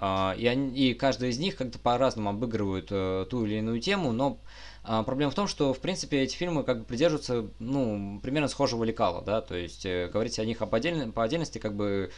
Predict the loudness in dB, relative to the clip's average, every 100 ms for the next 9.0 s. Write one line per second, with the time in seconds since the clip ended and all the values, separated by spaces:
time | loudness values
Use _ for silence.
0 | -16 -10 -4 -2 -2 -2 0 -2 -2 0
1 | 0 0 -2 -4 -2 0 2 0 0 0
2 | -2 -2 -2 0 0 -2 -4 -4 -2 -2
3 | -4 -12 -4 0 2 4 4 4 4 4
4 | 2 -2 -6 -6 -4 -4 0 2 4 2
5 | 2 2 4 4 2 0 0 0 -2 -2
6 | -2 -2 -2 0 0 0 -2 2 4 4
7 | 2 0 -2 -2 -8 -2 0 0 -2 -2
8 | -2 -2 -4 -2 -2 -2 0 0 0